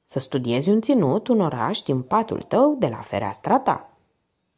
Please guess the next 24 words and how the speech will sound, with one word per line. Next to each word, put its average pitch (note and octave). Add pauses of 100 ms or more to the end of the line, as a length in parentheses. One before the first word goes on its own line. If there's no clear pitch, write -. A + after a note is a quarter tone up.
Oare E4+
au A#3
și C4
o G3
bibliotecă D3
municipală? C3 (300)
Cum D4
să F4
nu? E4+ (540)
Ei F3
bine, D3+
ai C3+
fi A#3
așa F#3
de G3
drăguț C#3+
dacă C#3+
te-ai C3
duce F3+
acolo E3
să-mi A#2+
cauți -
toate B3+
terfeloagele F3